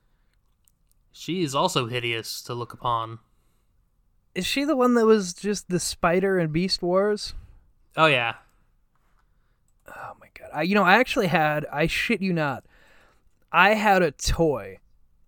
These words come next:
Speaker 2: of, of the Spider-Woman there.
Speaker 1: <laughs> Black
Speaker 2: Uh, and
Speaker 1: Arachnia?
Speaker 2: oh, dude, let me tell you, like, I, I don't
Speaker 1: 'Cause
Speaker 2: care.
Speaker 1: of the
Speaker 2: Like, the
Speaker 1: tits?
Speaker 2: show was bad, but, like, that, that toy itself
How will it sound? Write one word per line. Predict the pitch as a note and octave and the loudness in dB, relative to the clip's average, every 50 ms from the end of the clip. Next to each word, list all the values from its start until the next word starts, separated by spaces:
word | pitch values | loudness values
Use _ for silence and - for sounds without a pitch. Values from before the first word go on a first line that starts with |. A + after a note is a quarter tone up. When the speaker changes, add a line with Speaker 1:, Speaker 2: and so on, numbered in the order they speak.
| _ _ _ - | _ _ _ 2
Speaker 2:
of, | D#3+ E3+ E3 D#3+ D#3+ D#3 D3+ D3 C3 - - _ _ _ _ _ _ _ _ _ _ _ _ - | 4 4 6 6 4 2 0 -6 -14 -18 -20 _ _ _ _ _ _ _ _ _ _ _ _ -4
of | D3+ D#3 D#3 D3+ C#3 C3+ | -2 0 0 -2 -2 -6
the | D3 - | -6 -6
Spider-Woman | - - - E3 D3 D3 C#3 C3 B2 B2+ B2+ A#2+ A#2 A2+ A2 A2 A#2 | -6 -4 -2 -2 -2 0 -2 -4 -6 -8 -10 -12 -12 -14 -16 -16 -14
there. | A#2 A2 A2 A2 G2 - _ _ _ _ _ _ - _ | -14 -14 -14 -14 -16 -18 _ _ _ _ _ _ -20 _
Speaker 1:
<laughs> | _ _ _ _ _ - | _ _ _ _ _ -8
Black | - C#3+ - - D#3 C#3+ - | -8 -8 -6 -6 -6 2 6
Speaker 2:
Uh, | F3+ F#3 - - | 6 6 6 4
and | - G3+ - A#2 | 2 2 2 0
Speaker 1:
Arachnia? | - D3+ C#3+ D3 D3+ D#3 - _ - | -4 -10 -12 -12 -12 -14 -12 _ 2
Speaker 2:
oh, | G3+ G3 - F3+ | 2 2 2 0
dude, | F3 - A#3 A3 F#3 G#3+ | -2 0 0 2 4 4
let | C#4 F4 | 4 4
me | E4+ | 4
tell | B3+ - A3 A#3 A#3 | -2 2 4 4 6
you, | G#3 F3 D#3+ | 6 6 4
like, | D#3 D#3+ D3+ D3 C3+ - - _ - - | 4 2 0 0 -2 -4 -12 _ -18 -18
I, | - - - | -16 -8 -2
I | - C4 C#4 | 2 4 4
don't | F#3 D#3+ D3 | 4 4 2
Speaker 1:
'Cause | D#3 D3 D3+ | -2 -2 -2
Speaker 2:
care. | |
Speaker 1:
of | C3 A#2+ | -2 -4
the | B2+ | -2
Speaker 2:
Like, | D#3 D#3 D3+ | 0 2 2
the | C#3 C#3 | 2 2
Speaker 1:
tits? | C3+ - | 2 4
Speaker 2:
show | - A#3 B3 C#4 | 6 6 6 6
was | C4+ A#3+ F#3+ | 6 2 -2
bad, | - G3+ G3 G3+ G#3+ G#3+ F#3 | -2 -4 -2 0 0 0 0
but, | G3 E3+ | -2 -2
like, | D#3+ D#3+ D#3 D3 C#3 D3 C#3 C3 | 0 0 -2 -2 -2 -10 -8 -2
that, | D3+ D#3 F3+ G#3 G3 - _ _ _ _ _ _ _ _ _ - | 0 0 0 0 -4 -6 _ _ _ _ _ _ _ _ _ -12
that | D#3+ D#3 C3 E3 E3+ G3+ A3+ - | -10 -4 2 4 6 6 4 4
toy | - - G3+ G3+ G3 F3+ | 0 2 4 4 4 4
itself | D#3+ - - - C#3+ C#3+ D3+ D3+ | 2 -2 -4 -2 -2 -2 -2 -4